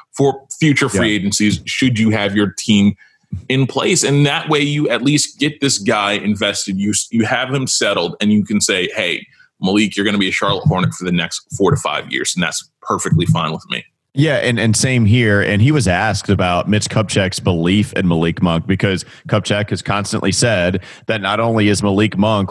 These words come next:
Speaker 2: one of the most talented players on the roster, he damn near might be the most talented player on the roster, and maybe until this third overall pick comes on board, whenever and whoever that might be. But Mitch Kupchak has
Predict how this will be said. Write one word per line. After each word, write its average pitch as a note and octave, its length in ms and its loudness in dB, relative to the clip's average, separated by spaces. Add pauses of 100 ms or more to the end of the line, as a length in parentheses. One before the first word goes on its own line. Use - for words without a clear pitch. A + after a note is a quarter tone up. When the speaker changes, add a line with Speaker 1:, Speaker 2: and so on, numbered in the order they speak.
Speaker 2:
one A#2+ 360 0
of G#2 180 0
the G2+ 80 2
most F#2 260 2
talented F#2 360 0
players F2+ 340 2
on E2+ 120 0
the E2 80 2
roster, F2 500 0
he F#2+ 120 2
damn A#2 320 2
near G2+ 200 2
might F#2 280 -2
be G2+ 180 2
the E2+ 420 2
most F#2+ 380 0
talented F#2+ 420 0
player G2 280 2
on F#2 140 0
the F2 100 0
roster, F2+ 540 0
and E2+ 140 -2
maybe F#2+ 380 0 (280)
until G#2 400 0
this F2+ 240 0
third G2+ 220 0
overall F2+ 340 2
pick A2+ 260 -2 (140)
comes F#2+ 260 0
on E2 220 0
board, E2+ 320 2
whenever F2 480 -2 (220)
and F2+ 100 0
whoever G2 340 0
that F2+ 240 -2
might F2 240 -2
be. G#2+ 360 2 (260)
But G2+ 300 -2 (120)
Mitch A2+ 260 -2
Kupchak A2 400 -2
has G#2 220 0